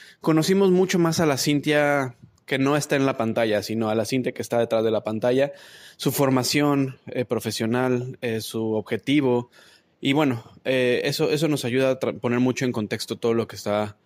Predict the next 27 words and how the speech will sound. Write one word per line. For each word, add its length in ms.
por 160
qué, 160
por 180
qué 320
su, 420
su 460
programa, 540
su 120
plataforma 720
y 60
todo 180
lo 160
que 160
hace 280
de 120
contenido 540
es 160
tan 240
bueno, 320
porque 460
ella 280
y 40
Gabriel, 380
que 80
es 60
su 80
esposo, 560